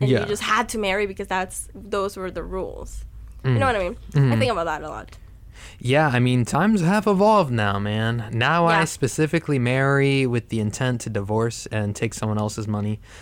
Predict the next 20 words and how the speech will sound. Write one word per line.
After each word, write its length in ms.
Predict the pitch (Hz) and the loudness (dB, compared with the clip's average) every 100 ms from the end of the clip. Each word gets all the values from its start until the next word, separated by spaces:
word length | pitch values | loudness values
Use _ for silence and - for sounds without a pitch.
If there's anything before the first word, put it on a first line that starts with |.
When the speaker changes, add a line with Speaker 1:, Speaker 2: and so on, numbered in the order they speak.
| - | -2
Speaker 1:
<laughs> 120 | 330 - | 0 2
Speaker 2:
Uh, 320 | 110 107 - - - - - - | 2 4 4 4 4 4 2 2
<laughs> 560 | - - - 403 214 | -4 -8 -4 -2 -2
Speaker 1:
That's, 240 | - 254 - | -2 -2 -2
that's 280 | 233 240 254 | -2 0 2
what 120 | 247 | 2
it's 640 | 240 339 381 - - - - | 2 0 -6 -12 -16 -18 -8
come 200 | 226 214 | -4 -4
to. 260 | - 285 294 | -4 -6 -2
Speaker 2:
Absolutely. 580 | 127 127 - 131 156 110 | 0 2 2 4 4 2
I 120 | 107 | 2
Speaker 1:
Or 180 | - 311 | 6 6
Speaker 2:
think 120 | 120 | 6
Speaker 1:
get 100 | 220 | 4
Speaker 2:
that's 80 | 214 | 2
Speaker 1:
a 20 | |
Speaker 2:
the 60 | 214 | 2
Speaker 1:
green 80 | 202 | 2
Speaker 2:
only 120 | 220 | 2
Speaker 1:
card. 320 | 214 202 214 | 2 0 -2